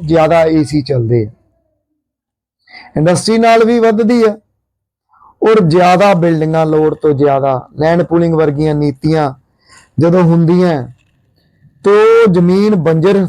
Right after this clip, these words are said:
ਵਾਂਗ ਹੋ ਜਾਂਦੀ, ਕਿਉਂਕਿ ਖੇਤੀ 'ਚ ਵਰਤੋਂ 'ਚ ਨਹੀਂ ਹੁੰਦੀ। ਜਿਹੜੀ ਜ਼ਮੀਨ ਖੇਤੀ ਦੀ ਵਰਤੋਂ 'ਚ ਲਗਾਤਾਰ ਹੁੰਦੀ ਹੈ, ਉੱਥੇ ਜਿਹੜਾ ਦਰਖਤ ਹੁੰਦਾ, ਆਕਸੀਜਨ ਹੁੰਦੀ ਹੈ, ਵਾਤਾਵਰਣ ਨੂੰ ਕੰਟਰੋਲ ਕਰਦਾ, ਦਰਖਤ ਹੜ੍ਹ ਨੂੰ ਵੀ ਕੰਟਰੋਲ ਕਰਦਾ, ਭੂ-ਖੋਰ ਨੂੰ ਵੀ ਰੋਕਦਾ।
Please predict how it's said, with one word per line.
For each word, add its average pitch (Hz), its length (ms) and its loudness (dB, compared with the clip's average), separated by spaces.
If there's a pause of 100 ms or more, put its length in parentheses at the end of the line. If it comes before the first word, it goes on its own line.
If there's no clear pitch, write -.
(100)
ਵਾਂਗ 185 240 0
ਹੋ 175 180 0
ਜਾਂਦੀ, 170 280 -2
ਕਿਉਂਕਿ 180 240 -2
ਖੇਤੀ 165 440 -4
'ਚ 170 100 -2
ਵਰਤੋਂ 143 400 -2
'ਚ 170 80 -6
ਨਹੀਂ 170 160 -2
ਹੁੰਦੀ। 160 220 -2
ਜਿਹੜੀ 180 260 0
ਜ਼ਮੀਨ 175 320 -2
ਖੇਤੀ 156 400 -6
ਦੀ 214 120 0
ਵਰਤੋਂ 160 360 -4
'ਚ 165 100 -6
ਲਗਾਤਾਰ 160 500 -2
ਹੁੰਦੀ 131 480 -4
ਹੈ, - 60 -18 (1500)
ਉੱਥੇ 240 400 2
ਜਿਹੜਾ 233 520 2 (1200)
ਦਰਖਤ 185 380 -2
ਹੁੰਦਾ, 208 680 0 (220)
ਆਕਸੀਜਨ 185 480 0
ਹੁੰਦੀ 196 240 0
ਹੈ, 202 60 2
ਵਾਤਾਵਰਣ 175 500 -2
ਨੂੰ 190 160 -4
ਕੰਟਰੋਲ 175 420 0
ਕਰਦਾ, 180 460 0
ਦਰਖਤ 156 400 -6
ਹੜ੍ਹ 143 260 -2
ਨੂੰ 180 140 0
ਵੀ 160 100 0
ਕੰਟਰੋਲ 156 400 -2
ਕਰਦਾ, 170 400 0
ਭੂ-ਖੋਰ 160 520 -2
ਨੂੰ 165 140 0
ਵੀ 165 80 2
ਰੋਕਦਾ। 123 440 -6